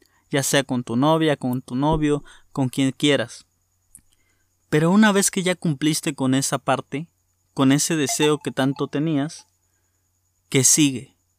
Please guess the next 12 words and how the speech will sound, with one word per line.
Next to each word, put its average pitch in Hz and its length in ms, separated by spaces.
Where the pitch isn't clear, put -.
¿Volver 139 420
a 165 40
una 170 220
semana 139 640
donde, 131 800
pongo 139 280
entre 139 240
comillas, 131 760
vuelves 139 480
a 135 40
la 127 180
realidad? 123 640